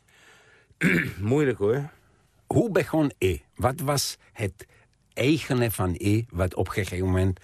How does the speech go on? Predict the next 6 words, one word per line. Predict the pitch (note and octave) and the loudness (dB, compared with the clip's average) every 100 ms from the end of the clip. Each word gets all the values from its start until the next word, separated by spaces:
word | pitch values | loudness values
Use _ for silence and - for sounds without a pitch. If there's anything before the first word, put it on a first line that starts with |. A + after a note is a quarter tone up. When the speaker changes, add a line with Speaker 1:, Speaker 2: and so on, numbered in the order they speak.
| - | -10
Speaker 2:
zorgde | E2 G2 F2+ D2+ F2+ | -4 0 0 0 -4
voor | - D#2+ | -2 -6
succes? | - D2 - - - | -6 -8 -8 -12 -6
Speaker 1:
Nou, | G2 G#2 G#2+ A2+ G2+ F2 _ _ _ _ _ _ _ _ - | -2 2 2 2 0 -4 _ _ _ _ _ _ _ _ -14
eh, | E2+ D#2 D#2+ C#2+ | -10 -8 -8 -8
het, | E2+ F2 | -10 -12